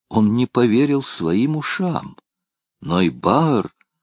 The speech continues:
смотрел на него с неестественным напряжением во взгляде. «Само собой», — безмятежно протянул Вебер, — «конечно, это всё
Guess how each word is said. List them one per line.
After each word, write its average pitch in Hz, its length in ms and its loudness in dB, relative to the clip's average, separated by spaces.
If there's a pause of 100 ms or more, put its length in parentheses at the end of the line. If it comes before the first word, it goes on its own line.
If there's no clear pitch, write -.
(140)
смотрел 87 560 -2
на 117 60 2
него 143 500 0
с - 160 -8
неестественным 98 1000 -2
напряжением 139 680 2
во 139 100 4
взгляде. 107 640 2 (1700)
«Само - 480 -10
собой», — 156 680 0 (520)
безмятежно 113 840 0
протянул 92 640 0
Вебер, — 107 420 2 (760)
«конечно, 80 600 -4
это 82 360 -4
всё 113 580 -2